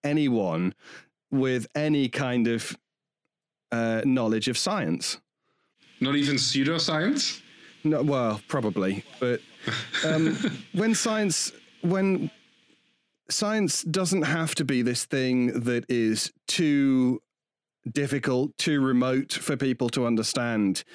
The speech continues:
Speaker 1: It's not. Science is the world around us. It is the, the very, the very lifeblood of the world. You know, it's all about asking questions. It's all about having imagine-,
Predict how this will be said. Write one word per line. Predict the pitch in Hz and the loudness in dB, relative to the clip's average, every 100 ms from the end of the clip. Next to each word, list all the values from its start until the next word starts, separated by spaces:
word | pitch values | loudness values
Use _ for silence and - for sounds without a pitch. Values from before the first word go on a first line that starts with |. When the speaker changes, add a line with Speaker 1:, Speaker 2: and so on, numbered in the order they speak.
| - - - _ _ - | -20 -20 -20 _ _ -6
Speaker 1:
It's | 180 - | -2 0
not. | 208 - - | 0 -2 -2
Science | - 175 180 165 - - | -2 0 2 0 -2 -2
is | 165 156 131 | 0 2 0
the | 147 147 | -2 0
world | 135 151 147 | 2 2 2
around | 135 139 143 143 113 | 2 0 2 2 2
us. | 82 - - - - _ - | 0 -2 -2 -4 -10 _ -4
It | 139 135 | -2 0
is | 139 135 123 - - - | 0 2 0 -2 -4 -6
the, | 127 135 127 | -2 0 0
the | 120 127 | 0 -2
very, | 147 139 135 123 - - - - - - - - | 0 2 2 0 -2 -14 -18 -20 -20 -20 -20 -10
the | - | -6
very | 131 147 147 | -2 0 2
lifeblood | 135 160 - 160 160 | 0 -2 -2 -2 0
of | |
the | 139 | 0
world. | 120 170 254 127 104 | 0 0 2 0 0
You | 143 | 0
know, | 160 | 0
it's | 165 160 180 | 0 0 0
all | 175 | 0
about | 160 160 | 0 -2
asking | 165 165 - 165 | -2 -2 0 0
questions. | - 180 - 135 117 | 0 -4 0 0 2
It's | 127 | 0
all | 156 | 0
about | 151 143 - | 0 0 -2
having | 156 156 160 | -2 0 2
imagine-, | 143 139 135 127 | 2 2 0 -2